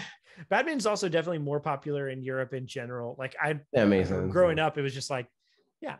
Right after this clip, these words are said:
Speaker 1: badminton was just, like, a thing that a lot of people just had, like, a badminton
Speaker 2: I've
Speaker 1: set or
Speaker 2: played
Speaker 1: something.
Speaker 2: badminton.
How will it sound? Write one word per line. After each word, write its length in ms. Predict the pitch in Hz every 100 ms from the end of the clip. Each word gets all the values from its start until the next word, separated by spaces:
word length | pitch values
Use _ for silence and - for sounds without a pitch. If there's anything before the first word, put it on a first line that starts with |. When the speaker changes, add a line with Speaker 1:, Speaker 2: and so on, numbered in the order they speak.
| 180
Speaker 1:
badminton 640 | 160 202 165 156 156 165
was 280 | 170 160 - -
just, 160 | - -
like, 200 | 180 -
a 80 | 170
thing 360 | 185 175 165 -
that 120 | 165
a 20 |
lot 160 | 160 160
of 60 | 156
people 140 | 156
just 120 | 143
had, 280 | 127 123 139
like, 180 | 135 131
a 40 |
badminton 380 | 131 123 135 156
Speaker 2:
I've 120 | 220
Speaker 1:
set 100 | 233
or 40 | 240
Speaker 2:
played 140 | 220
Speaker 1:
something. 100 | 160
Speaker 2:
badminton. 680 | 160 175 165 175 175 175 160